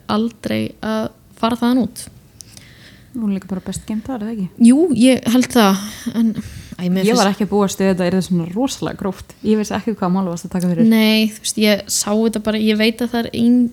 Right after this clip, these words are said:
Speaker 1: eitt íslenskt podcast búið að taka þetta fyrir, en það er alveg eitt ár síðan eða eitthvað. Og mér
Speaker 2: Ok.
Speaker 1: fannst þetta bara,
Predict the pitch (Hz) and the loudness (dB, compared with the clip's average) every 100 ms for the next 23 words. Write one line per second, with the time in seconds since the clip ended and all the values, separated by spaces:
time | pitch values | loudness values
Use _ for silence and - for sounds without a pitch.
0 | - - - - 240 - 240 - 247 - | -6 -20 -20 -8 -8 -4 -6 -4 -4 -4
1 | - 240 247 226 240 240 247 240 240 - | -8 -6 -6 -6 -4 -2 -2 -6 -6 -4
2 | 247 233 - - 190 214 214 214 220 - | -2 -2 -4 -6 -4 -2 -2 -2 -4 -6
3 | 214 226 226 - 233 233 226 226 214 202 | -8 -4 -4 -2 0 0 0 -2 -6 -8
4 | - _ _ _ _ _ _ _ 208 196 | -12 _ _ _ _ _ _ _ -4 -2
5 | 196 208 208 208 214 202 202 196 196 | -2 -2 -2 -2 -2 -4 -4 -2 -2